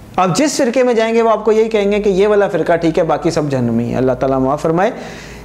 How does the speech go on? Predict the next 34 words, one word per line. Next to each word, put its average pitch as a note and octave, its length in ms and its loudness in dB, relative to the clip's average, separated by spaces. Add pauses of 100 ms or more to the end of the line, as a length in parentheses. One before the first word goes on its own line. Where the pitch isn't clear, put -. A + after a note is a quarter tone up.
(120)
ये D#3+ 220 4
तरीक F3+ 420 0
ठीक E3 220 0
नहीं C#3 240 2
है। G#3 180 0 (480)
अल A#3+ 180 4
जमा G3 440 2
वाला C4+ 240 2
तरीका E3+ 380 0
ठीक B2+ 240 -6
है। - 140 -2
किसी D4 380 0
भी F4+ 140 4
घर C4 220 2
में B3+ 160 0
पैदा F#3 280 2
हुआ D3 200 2
हो, A#2+ 80 0 (280)
किसी B3+ 260 2
भी F#4 140 4
फ़िरके B3+ 360 2
से, A#3 360 -2 (100)
उसके G#3+ 380 2 (340)
मोहल्ले E3+ 380 2
की, F#3 260 2
उसकी E3+ 380 0
community E3+ 460 0
की F3 140 0
सोच G3 280 0
हो, B3+ 60 2
उसकी E4 420 2
सोच A#3+ 320 0
ये G#3 100 4
हो F#3+ 360 0